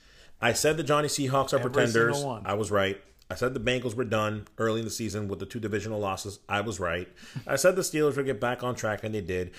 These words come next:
Speaker 1: I said don't sleep on Houston. I was right. You see where I'm going with this, folks? And here's the new streak that's gonna happen for the Bucs.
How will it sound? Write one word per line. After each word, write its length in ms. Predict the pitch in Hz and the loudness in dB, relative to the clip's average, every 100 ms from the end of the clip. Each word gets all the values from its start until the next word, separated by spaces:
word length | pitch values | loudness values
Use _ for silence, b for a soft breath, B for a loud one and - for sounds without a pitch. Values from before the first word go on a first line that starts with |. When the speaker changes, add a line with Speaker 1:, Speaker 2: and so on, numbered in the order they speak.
| B B | B B
Speaker 1:
I 120 | 143 | 0
said 240 | - 226 | 2 2
don't 160 | 196 185 | 2 2
sleep 200 | 175 170 | 0 0
on 100 | 135 | -2
Houston. 320 | 131 139 110 | 0 -2 0
I 80 | 107 | -2
was 160 | 98 92 | -2 0
right. 240 | 87 78 - - b b b | 0 -2 -10 -20 b b b
You 100 | 135 | -4
see 320 | - 220 220 | -2 0 2
where 160 | 208 196 | 4 4
I'm 120 | 151 | 4
going 300 | 120 135 131 | 2 4 4
with 120 | 127 | 2
this, 240 | 131 127 - | 2 0 2
folks? 460 | 135 127 127 - - _ _ _ - | 4 4 2 -12 -20 _ _ _ 0
And 160 | 123 | 0
here's 260 | 113 175 180 | 2 2 2
the 100 | 156 | 2
new 220 | 135 139 | 2 2
streak 300 | 135 - 135 | 2 -2 -4
that's 140 | 123 - | -4 -4
gonna 160 | 120 | -2
happen 260 | 113 110 113 | 0 -2 -4
for 140 | - | -6
the 80 | 101 | -4
Bucs. 400 | 87 92 - - | 0 0 -2 -14